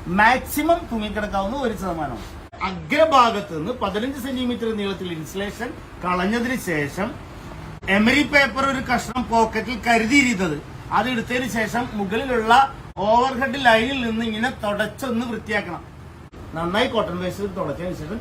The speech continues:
ഇൻസുലേഷനോട് കൂടി രണ്ടു വട്ടം ചുറ്റി, ഇൻസുലേഷൻ ഇല്ലാത്ത ഭാഗം കൊണ്ട് ഒരു അഞ്ചു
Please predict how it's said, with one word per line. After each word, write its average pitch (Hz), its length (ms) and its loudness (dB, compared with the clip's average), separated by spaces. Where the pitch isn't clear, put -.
ഇൻസുലേഷനോട് 277 880 2
കൂടി 269 220 0
രണ്ടു 226 380 4
വട്ടം 226 240 4
ചുറ്റി, 190 300 -2
ഇൻസുലേഷൻ 285 640 2
ഇല്ലാത്ത 294 440 6
ഭാഗം 240 320 4
കൊണ്ട് 240 200 0
ഒരു 208 100 2
അഞ്ചു 233 380 2